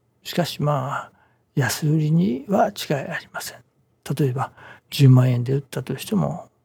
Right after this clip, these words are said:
百万円のものが十万円ですから、安売りにはなりますけれども、普通からするとやっぱり十万円は高い。まあ、卵がワンパック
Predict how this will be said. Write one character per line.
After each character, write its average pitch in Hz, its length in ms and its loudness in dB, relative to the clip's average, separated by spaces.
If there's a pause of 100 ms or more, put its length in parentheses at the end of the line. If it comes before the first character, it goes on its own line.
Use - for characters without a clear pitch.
(140)
百 - 260 -4
万 147 220 4
円 151 100 2
の 151 80 0
も 160 140 2
の 190 120 0
が 147 120 0
十 139 240 -2
万 151 200 0
円 175 220 -2
で 175 100 -6
す - 100 -8
か - 100 -10
ら、 - 160 -12 (460)
安 147 300 -2
売 143 120 2
り 143 80 2
に 156 120 2
は 196 140 0
な 139 120 0
り 147 100 -4
ま 151 140 -2
す - 140 -10
け - 100 -12
れ - 100 -12
ど - 120 -18
も、 - 240 -20 (300)
普 - 100 -18
通 143 180 0
か 143 120 -2
ら 139 120 -2
す 143 140 -8
る 147 100 -4
と - 140 -2
や 143 120 -2
っ - 40 -18
ぱ 202 140 -2
り 262 120 0
十 156 200 -4
万 123 280 -4
円 208 140 -2
は - 100 -12
高 - 260 -6
い。 - 60 -12 (1000)
ま 127 460 2
あ、 - 60 -12 (120)
卵 131 360 4
が 120 340 -6 (880)
ワ 139 120 2
ン 117 60 -2
パ 135 140 -2
ッ 131 60 -4
ク - 380 -6